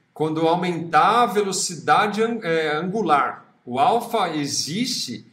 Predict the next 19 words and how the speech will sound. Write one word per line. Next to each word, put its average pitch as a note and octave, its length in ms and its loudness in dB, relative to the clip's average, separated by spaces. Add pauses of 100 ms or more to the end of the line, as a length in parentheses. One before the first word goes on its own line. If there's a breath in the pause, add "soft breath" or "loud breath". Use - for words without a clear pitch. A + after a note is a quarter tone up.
(600 soft breath)
quando G3+ 720 0
eu F#3+ 320 0
altero F#3+ 500 -2
o A3 60 0
ômega. B2 520 -2
Qualquer A3 380 0
variação G#3+ 640 2
na G3+ 100 0
velocidade D#3+ 720 -2
angular D3+ 680 -2 (460 soft breath)
implica F#3+ 1080 -2
uma F#3 220 -4
aceleração F#3 800 -4
angular. E3+ 560 -6 (1300)
É B2+ 140 -10
isso, B2+ 300 -6
a - 20 -6
velocidade F3 680 0
angular A3 760 0